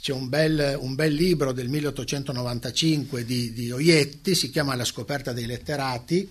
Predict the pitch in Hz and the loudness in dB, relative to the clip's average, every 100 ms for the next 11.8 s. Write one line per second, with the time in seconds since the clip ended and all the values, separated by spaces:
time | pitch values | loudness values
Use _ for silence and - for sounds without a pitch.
0 | - - 131 127 120 127 123 120 113 120 | -12 -12 -12 -10 -10 -10 -10 -10 -10 -10
1 | 117 110 127 123 117 - 123 139 151 147 | -12 -8 -8 -6 -8 -8 -8 -6 -4 -4
2 | 151 185 185 - - 160 147 143 135 170 | -4 -4 -4 -6 -6 -2 -2 -2 -2 -2
3 | 160 135 131 156 156 131 123 131 147 151 | -2 -4 -2 0 -2 -2 -6 -4 -2 2
4 | 160 160 - - 202 - - 127 113 113 | 2 2 -2 -2 -2 -4 -12 -10 -10 -8
5 | 120 117 - 156 196 - - - - 110 | -6 -4 -2 -4 -4 -12 -20 -20 -18 -16
6 | - 117 120 - 120 110 113 110 - 135 | -10 -8 -8 -8 -8 -6 -8 -8 -6 -4
7 | 143 151 170 127 120 117 - 120 123 117 | -4 -2 -4 -4 -6 -8 -6 -6 -6 -8
8 | 117 117 127 - 151 180 196 160 180 151 | -8 -8 -6 -4 -2 -2 -2 -2 -4 -6
9 | 143 151 160 - 143 156 - 156 165 160 | -4 -4 -4 -6 -6 -6 -6 -6 -4 -6
10 | 123 135 135 143 143 131 117 107 - 139 | -6 -8 -8 -8 -8 -8 -8 -10 -8 -8
11 | 127 135 156 135 131 123 151 | -6 -6 -4 -4 -6 -2 0